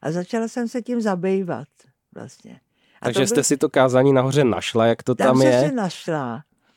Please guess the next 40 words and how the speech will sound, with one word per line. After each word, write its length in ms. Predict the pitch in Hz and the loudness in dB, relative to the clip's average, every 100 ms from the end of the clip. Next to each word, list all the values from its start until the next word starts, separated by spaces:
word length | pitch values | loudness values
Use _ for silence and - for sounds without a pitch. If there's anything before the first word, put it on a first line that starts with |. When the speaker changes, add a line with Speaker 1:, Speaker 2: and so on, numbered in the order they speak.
| _ _ _ _ 160 | _ _ _ _ -6
Speaker 1:
A, 300 | 175 180 185 180 180 147 196 156 196 - - | -2 -2 -2 -2 -4 -4 -4 -2 -2 -4 -8
a 80 | 202 | -6
potom 280 | 262 294 | -4 -6
jsem 180 | 277 294 | -6 -6
se 140 | 294 285 | -6 -6
tím 180 | 277 | -6
vůbec 220 | 247 247 233 | -2 0 0
začala 360 | 220 226 220 | -2 0 2
vůbec 280 | 220 214 208 | 2 2 2
zabývat, 580 | 170 143 139 120 113 131 | 0 -2 -2 -4 -8 -10
jo. 140 | 120 - - _ _ _ 147 156 | -12 -12 -20 _ _ _ -8 -4
Jako 280 | 165 175 208 | -2 0 0
co 140 | - | -2
to 100 | 214 | -2
vlastně 300 | 202 208 220 | 0 0 0
je, 160 | 226 214 | 0 2
že 120 | 202 | 0
to 100 | 202 | -2
nejsou 300 | 196 202 196 | -2 -2 -4
žádný 380 | 196 190 196 202 | -6 -4 -2 -2
takový, 360 | 190 190 214 214 | -4 -4 -2 0
jak 140 | 214 | -2
s-, 100 | - - - - 110 117 | -2 -20 -20 -16 -12 -6
jak 220 | 165 170 - - | 0 0 -2 -14
můj 300 | 135 156 175 | -4 -4 -4
otec 320 | 151 180 165 | -6 -6 -6
jako 380 | 151 139 147 165 | -6 -6 -6 -8
říkal, 300 | 156 160 156 | -8 -8 -6
že 120 | 160 156 | -6 -8
to 140 | 165 | -8
jsou, 300 | - 165 165 _ - - - 107 110 | -6 -6 -6 _ -20 -20 -8 -4 -4
že 140 | 147 | -4
takový 280 | 143 170 160 | -6 -4 -2
nějaký 280 | 160 160 156 | -2 -4 -10
s-, 140 | - _ - | -10 _ -12
mýty, 460 | 156 175 175 175 160 | -4 -2 -2 -4 -4
takový 340 | 175 - 170 | -4 -6 -8
pohádky 760 | - 165 160 156 151 - 139 117 | -4 -2 0 0 -2 -8 -12 -12
spíš 520 | - 123 131 127 - | -10 -8 -8 -8 -10
a 140 | 139 | -12